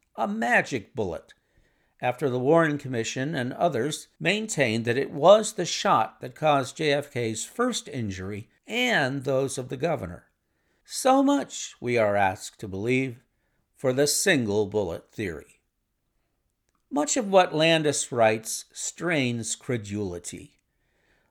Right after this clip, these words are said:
Partly this is because of what we know about how Landis spent his time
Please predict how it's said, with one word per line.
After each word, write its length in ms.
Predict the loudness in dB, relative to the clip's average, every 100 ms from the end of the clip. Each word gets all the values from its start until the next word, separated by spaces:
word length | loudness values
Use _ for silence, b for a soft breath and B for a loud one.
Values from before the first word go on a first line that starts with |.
| _
Partly 460 | 6 6 8 6
this 200 | 6 2
is 120 | 0 -2
because 420 | -2 4 2 2
of 140 | 0
what 180 | 2 2
we 160 | 0 -4
know 640 | 0 4 8 8 6 -2 0
about 320 | 4 6 4
how 260 | -2 0
Landis 580 | 2 2 2 0 -2 -4
spent 420 | -6 -2 -2 -2
his 180 | -6 -12
time 480 | -10 -8 -6 -8 -12